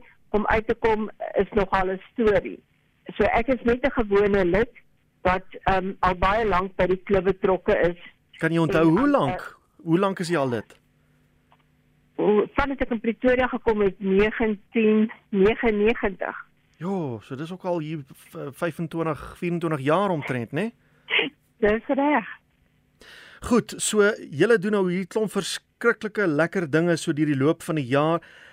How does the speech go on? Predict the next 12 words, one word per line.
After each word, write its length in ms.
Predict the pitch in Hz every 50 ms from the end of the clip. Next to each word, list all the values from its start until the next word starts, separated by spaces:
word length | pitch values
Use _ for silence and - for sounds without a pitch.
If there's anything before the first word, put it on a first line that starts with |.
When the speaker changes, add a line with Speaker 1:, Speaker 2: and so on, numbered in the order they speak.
| - - 143
Speaker 2:
Vertel 240 | - 180 - 359 320
ons 120 | 285 262 220
'n 20 |
bietjie 200 | - 247 254 240 -
van 100 | 247 226
die 140 | 214 208 - - _
uitkamp. 560 | - 214 208 - - - - 180 135 110 - 185 -
Ek 120 | 202 202
kan 360 | - 226 214 214 208 202 202 -
my 300 | 190 208 208 202 196 196
nie 140 | 196 220 233
lekker 340 | 185 156 156 - 190 180 -